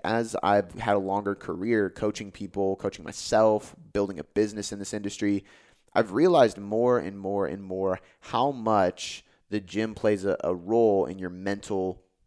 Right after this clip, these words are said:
uh, development, uh, your mindset. And I think going to failure and pushing yourself to that limit is one of the best ways possible to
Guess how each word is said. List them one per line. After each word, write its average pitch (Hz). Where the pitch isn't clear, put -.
uh, -
development, 85
uh, 60
your 101
mindset. 95
And 113
I -
think 113
going 151
to 120
failure 92
and 98
pushing 143
yourself 110
to -
that 95
limit 104
is 110
one 113
of 107
the 101
best 110
ways 98
possible 101
to 107